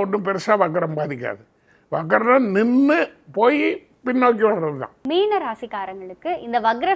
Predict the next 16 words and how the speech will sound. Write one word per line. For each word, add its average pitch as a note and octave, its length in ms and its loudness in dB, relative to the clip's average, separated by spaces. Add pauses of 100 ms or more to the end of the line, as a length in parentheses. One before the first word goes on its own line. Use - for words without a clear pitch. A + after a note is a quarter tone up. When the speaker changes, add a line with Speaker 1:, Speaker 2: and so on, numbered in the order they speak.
Speaker 2:
சனி A#3+ 220 -8 (120)
பெயர்ச்சி G3 340 -8 (140)
என்ன C#4+ 260 -4
மாதிரியான G3 540 -4
விஷயங்களை G3 400 -8
Speaker 1:
மீன G#3+ 100 0
Speaker 2:
செய்யும்? A#3 220 2
Speaker 1:
ராசிக்காரங்களுக்கு G3 800 -2
நான் E3 220 -2
நிறைய E3+ 340 -2 (100)
சொல்லியிருக்கிறேன். B2+ 580 -4 (480)
என்னன்னு G3+ 300 -2
கேட்டீங்கன்னா, F#3 460 -2
லாபாதிபதி G#3 680 2 (100)
சனி, B2+ 240 -10 (680)
விரையாதிபதி G3+ 680 2